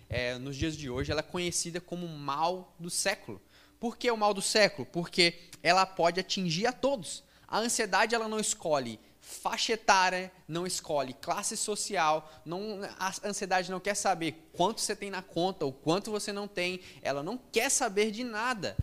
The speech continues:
A ansiedade, ela atinge todas as pessoas. Por isso que ela é conhecida também como mal do século. Por quê? Porque é uma forma de você adoecer mentalmente. A ansiedade faz com que a sua mente, ela é um sinal que a tua mente está adoecendo.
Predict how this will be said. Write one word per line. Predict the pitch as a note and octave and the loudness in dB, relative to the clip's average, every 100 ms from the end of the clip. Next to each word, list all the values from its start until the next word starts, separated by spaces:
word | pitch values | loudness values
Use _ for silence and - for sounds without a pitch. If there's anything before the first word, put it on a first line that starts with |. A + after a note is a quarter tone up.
| - _ | -6 _
A | - C3 | -6 -4
ansiedade, | E3+ - F#3 C3+ B2 B2+ | -2 -2 0 2 2 0
ela | C3 C3+ | -2 -2
atinge | C3 - B2+ A#2 | -4 -6 -8 -10
todas | A#2 G#2+ - | -12 -12 -12
as | |
pessoas. | G#2+ - - - - - | -14 -16 -18 -20 -18 -4
Por | G#3 | -2
isso | G#3+ | -2
que | A3+ | -2
ela | G#3 | -4
é | |
conhecida | G3+ G3+ G3+ F#3+ | -2 -4 -6 -8
também | F#3+ F#3+ | -8 -6
como | F#3+ F#3+ | -6 0
mal | F#3 F#3 | 0 0
do | - | -2
século. | G3+ G3 - | -4 -4 -4
Por | A#3+ - | -4 2
quê? | C4 A3+ - - - - - - - | 4 4 4 -6 -20 -20 -20 -16 -8
Porque | E3 F#3 | -4 -2
é | |
uma | F#3+ G#3 | 0 0
forma | A3+ - F#3 E3+ E3+ D#3+ | 0 -2 0 0 0 -8
de | D3+ | -8
você | E3 E3+ - D3 - | -6 -4 -4 -6 -2
adoecer | F3 G#3+ G3 G#3+ G#3 G#3 - - D#3 D#3 - - _ - | 2 2 2 4 4 6 6 6 4 -2 -8 -20 _ -16
mentalmente. | C3 C#3 C#3 C#3 B2 B2 F#2+ - - - - - | -6 -2 -2 0 -2 -2 -8 -12 -18 -18 -20 -4
A | B2+ | -2
ansiedade | D#3+ - D#3 C#3+ D3+ | 0 -2 0 2 2
faz | - D3 | -2 -6
com | - C#3 | -8 -8
que | B2+ | -8
a | C3+ | -8
sua | - - G3 F3+ | -10 -6 -4 -4
mente, | D3+ C#3+ C#3+ D3 - - - | -4 -4 -4 -6 -12 -14 -14
ela | A2 | -10
é | C#3 | -8
um | |
sinal | D3 - D3 B2+ B2+ | -6 -8 -6 -4 -4
que | - A#2 | -6 -12
a | |
tua | - E3 F#3+ | -6 -4 -4
mente | F3 C#3+ B2+ - - - - | -4 -8 -10 -10 -14 -14 -14
está | - - G2 - - | -8 -4 -4 -6 -4
adoecendo. | C3 C3+ B2+ B2+ A2 - G2+ F2+ | 0 0 -2 -6 -4 -4 -6 -10